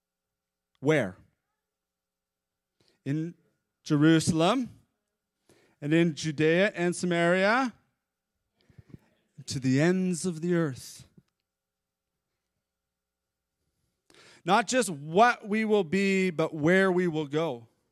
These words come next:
To the ends of the earth. Remember, "For God so loved the world." That's the, that's the, the, you know,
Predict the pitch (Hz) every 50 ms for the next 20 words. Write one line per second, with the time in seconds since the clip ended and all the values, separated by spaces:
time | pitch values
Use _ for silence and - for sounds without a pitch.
0 | _ _ _ _ _ _ _ _ _ _ _ _ _ _ _ _ _ _ _ _
1 | _ _ _ - - 151 160 151 165 165 175 190 202 196 175 165 190 170 160 165
2 | 165 165 147 123 107 - - - - - - - _ _ _ _ _ _ _ _
3 | _ _ _ _ _ _ _ _ _ _ _ _ _ _ _ _ _ _ _ _
4 | _ - _ _ _ _ _ _ _ _ _ _ - 147 156 175 180 175 160 131
5 | 110 98 - _ _ _ _ _ _ _ _ _ _ _ _ _ _ _ _ _
6 | _ _ _ _ _ _ _ _ _ _ _ _ _ - - - 139 127 - -
7 | 135 139 139 151 156 160 160 160 160 160 151 _ _ - - - - - - 135
8 | 131 139 139 127 127 120 113 101 95 - - - - - - _ _ _ _ _
9 | _ _ _ _ _ _ _ _ _ _ _ _ _ - 107 107 110 107 98 90
10 | 87 _ - - - - _ _ _ _ _ _ _ _ _ _ _ _ _ _
11 | _ _ _ _ _ _ _ _ _ _ _ _ _ _ _ _ _ _ _ _
12 | _ _ _ - 117 131 - - 151 139 139 135 135 135 - - - 139 135 127
13 | 131 127 127 123 123 123 127 123 127 123 120 117 113 107